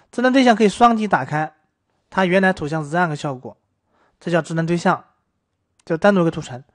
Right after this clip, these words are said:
而这个圆是矢量的，这个圆，然后它有个阴影，看到没？阴影效果，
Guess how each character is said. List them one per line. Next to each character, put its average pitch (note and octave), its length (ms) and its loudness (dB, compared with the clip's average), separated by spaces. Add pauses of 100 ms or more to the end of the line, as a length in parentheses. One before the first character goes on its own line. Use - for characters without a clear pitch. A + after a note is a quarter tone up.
(440)
而 G#3+ 100 0
这 C#4 200 2
个 A3+ 80 2
圆 F3+ 200 2
是 G3 80 0
矢 E3+ 180 -8
量 E3 220 0
的， C3 160 -8 (840)
这 D#3 140 -10
个 C#3 60 -4
圆， B2 220 -8 (680)
然 F3+ 120 -2
后 G3 60 0
它 G3 120 4
有 F3+ 60 4
个 F3 80 2
阴 G3 180 0
影， B2+ 120 -6
看 C#3+ 140 -10
到 C3 100 -8
没？ A#2 140 -14 (600)
阴 F3+ 140 -6
影 C#3 80 -6
效 C#3+ 180 -6
果， C3 200 -16